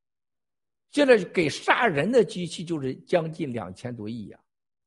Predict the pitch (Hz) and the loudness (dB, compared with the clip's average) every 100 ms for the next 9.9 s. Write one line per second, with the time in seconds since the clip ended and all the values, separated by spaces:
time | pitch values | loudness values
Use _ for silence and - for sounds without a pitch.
0 | _ - 190 175 170 127 139 - - 262 | _ -6 -6 -4 -4 -4 -6 -6 -2 -2
1 | 240 151 120 95 104 85 - - _ _ | 0 -2 -4 -8 -10 -12 -16 -20 _ _
2 | _ _ _ _ _ _ _ _ _ - | _ _ _ _ _ _ _ _ _ -4
3 | 262 247 240 254 220 202 185 - - - | 0 2 2 4 2 2 -2 -4 -20 -8
4 | 285 247 - 117 104 - 190 185 170 127 | 0 2 2 -4 -8 -6 -4 -2 -2 -4
5 | 160 143 165 - - - 104 _ _ - | -4 -4 -8 -12 -16 -14 -16 _ _ -8
6 | 202 139 - 139 127 - - _ _ _ | -6 -6 -8 -8 -10 -10 -20 _ _ _
7 | _ _ _ _ _ _ _ _ - 214 | _ _ _ _ _ _ _ _ 0 2
8 | 175 143 170 180 165 160 165 127 139 156 | 4 4 2 0 -4 -4 -4 -4 -4 -4
9 | 113 113 147 110 90 - 131 147 | -2 -4 -6 -8 -8 -4 -2 -2